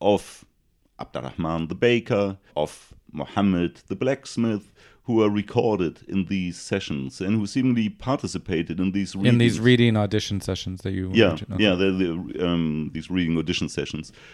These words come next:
Speaker 1: um, on a fairly basis, uh, regular basis. So it's not that they pop in once and by chance are there and are recorded, but they are there for weeks and weeks, and they return because often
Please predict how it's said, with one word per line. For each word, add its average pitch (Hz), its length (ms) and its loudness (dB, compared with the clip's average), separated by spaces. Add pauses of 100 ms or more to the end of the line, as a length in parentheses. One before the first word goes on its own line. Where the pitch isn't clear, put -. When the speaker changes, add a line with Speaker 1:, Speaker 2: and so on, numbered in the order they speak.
(140)
Speaker 1:
um, 101 320 2
on 104 140 4
a 117 40 4
fairly 135 320 2
basis, 107 680 -2
uh, 90 260 0
regular 104 320 0
basis. 107 420 0
So 95 80 2
it's 87 100 -2
not 110 140 2
that 87 100 -8
they 90 80 -2
pop - 280 -4
in 110 200 2
once 92 520 0
and 80 260 -4
by 85 100 -2
chance 87 420 -4
are 80 220 -6
there 85 300 0 (100)
and 73 140 -6
are 80 80 -4
recorded, 80 560 0
but - 140 -4
they 90 160 0
are 85 100 0
there 87 280 0
for 80 400 -2 (720)
weeks 110 380 0
and 101 160 2
weeks, 117 280 0
and 87 120 0
they 85 100 0
return 90 640 4
because 73 300 -8
often 80 580 -2